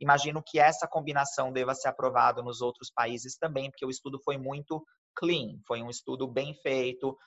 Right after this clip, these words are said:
um endpoint, ah, ah, bastante razoável e, e esse desfecho primário foi atingido.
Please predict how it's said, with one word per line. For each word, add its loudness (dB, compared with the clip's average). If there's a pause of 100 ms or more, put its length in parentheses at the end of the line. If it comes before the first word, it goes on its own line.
(220)
um -2
endpoint, 2 (380)
ah, 8
ah, 6
bastante 2
razoável 6
e, -8
e -2
esse -10
desfecho -8
primário 0
foi 0 (160)
atingido. -6